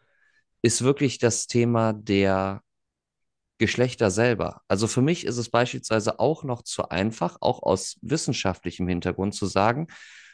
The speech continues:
ähm, es gibt nur Mann und Frau, wenn die Wissenschaft auch ganz klar belegt, dass es Menschen mit körperlichen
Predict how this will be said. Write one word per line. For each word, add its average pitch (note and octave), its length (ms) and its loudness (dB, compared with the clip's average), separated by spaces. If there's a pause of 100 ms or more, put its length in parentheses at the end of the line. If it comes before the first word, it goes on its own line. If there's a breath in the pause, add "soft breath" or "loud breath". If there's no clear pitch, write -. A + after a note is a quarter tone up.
(220 loud breath)
ähm, G#2 500 4 (100)
es - 220 -4
gibt D3+ 200 -2
nur B2 140 6
Mann G#2+ 200 6
und G2 140 0
Frau, F2 420 -2 (300 loud breath)
wenn A#2 460 4
die A2 160 -2
Wissenschaft C3+ 480 -2
auch G2+ 120 -4
ganz A#2 260 0
klar B2 180 -2
belegt, A#2 260 0
dass G2+ 120 -4
es - 140 -8
Menschen A#2+ 720 0 (640)
mit G#2 180 -2
körperlichen C#3+ 920 0